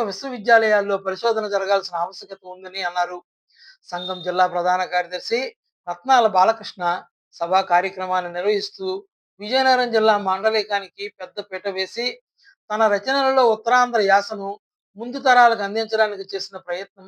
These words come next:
అభినందనీయమని అన్నారు. ఈ కార్యక్రమంలో ప్రముఖ న్యాయవాది నాలుగేశ్వరరాజు, రచయిత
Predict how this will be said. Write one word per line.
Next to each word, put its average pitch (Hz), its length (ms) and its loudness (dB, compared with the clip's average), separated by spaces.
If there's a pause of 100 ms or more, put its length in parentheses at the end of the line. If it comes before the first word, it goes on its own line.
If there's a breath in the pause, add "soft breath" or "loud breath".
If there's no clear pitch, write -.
(120)
అభినందనీయమని 185 800 -8
అన్నారు. 170 300 -4 (680 soft breath)
ఈ 180 100 -14
కార్యక్రమంలో 175 720 -2 (520)
ప్రముఖ 196 220 -8 (140)
న్యాయవాది 190 500 2
నాలుగేశ్వరరాజు, 170 840 -4 (460)
రచయిత 226 360 -2